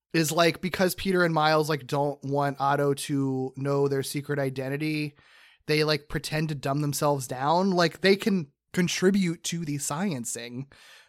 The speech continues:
but it's just like, "Uh, but we don't, me know no science, me see squiggly thing on screen." And Otto's just like, "Ugh, you dummies, here's what I'm gonna do."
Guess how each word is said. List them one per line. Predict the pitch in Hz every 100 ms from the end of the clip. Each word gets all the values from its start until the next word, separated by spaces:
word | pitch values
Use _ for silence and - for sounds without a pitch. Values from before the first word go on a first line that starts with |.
| _
but | 165 151 139 _ _
it's | - 147
just | - 156
like, | 175 -
"Uh, | 208 220 214 208
but | 170 220 214 208 202
we | 170 240
don't, | 294 240 220 220
me | 220 277
know | 262 220
no | 214 208
science, | - 220 254 226 180 190
me | 226
see | 233 -
squiggly | 208 - - 254 214 202 175 147 139 _ - - _
thing | - 185 170
on | 175 175
screen." | - - 214 196 156 139 135 - - - -
And | 160
Otto's | 160 156 147
just | 143 151
like, | 160 151 -
"Ugh, | 165 180 143
you | 151
dummies, | 143 - 170 175 151 131 -
here's | 175 175
what | 165
I'm | 156
gonna | 151 147
do." | 151 147 135